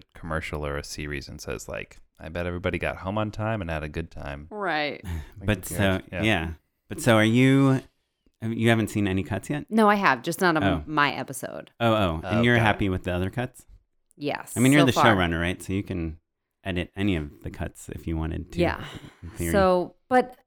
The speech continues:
Speaker 2: and I'm giving notes and, you know, um, my notes aren't crazy. There was one thing that really, like, pinged me and I gave a note on it and they didn't address it. <laughs> And I wrote, like, a long email that was kind of like,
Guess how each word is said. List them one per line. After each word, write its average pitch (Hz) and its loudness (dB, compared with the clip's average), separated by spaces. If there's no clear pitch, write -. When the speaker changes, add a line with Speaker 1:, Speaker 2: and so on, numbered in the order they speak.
Speaker 2:
and 233 0
I'm 233 2
giving 208 0
notes 156 -2
and, 147 -4
you 175 -6
know, 123 -4
um, 135 -10
my 175 -2
notes 165 2
aren't 151 -4
crazy. 143 -2
There 139 -2
was 139 -4
one 147 2
thing 147 -2
that 135 -4
really, 139 -6
like, 127 -8
pinged 143 -4
me 135 -2
and 143 -4
I 139 -2
gave 139 -2
a 139 -4
note 135 -2
on 135 -4
it 139 -4
and 139 -4
they 131 -8
didn't 143 -2
address 143 -2
it. 151 -2
<laughs> - -10
And 165 -2
I 143 -6
wrote, 165 6
like, - -4
a 185 4
long 147 2
email 139 2
that 131 -6
was 147 -8
kind 147 -4
of 143 -6
like, 143 -2